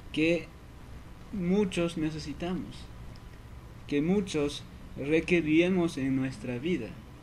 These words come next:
Y, eh, pues, estar acá es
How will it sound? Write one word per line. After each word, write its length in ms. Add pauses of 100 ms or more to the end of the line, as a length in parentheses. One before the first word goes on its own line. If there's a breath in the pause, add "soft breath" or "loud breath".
(600 loud breath)
Y, 240
eh, 120
pues, 500 (320)
estar 280
acá 500
es 460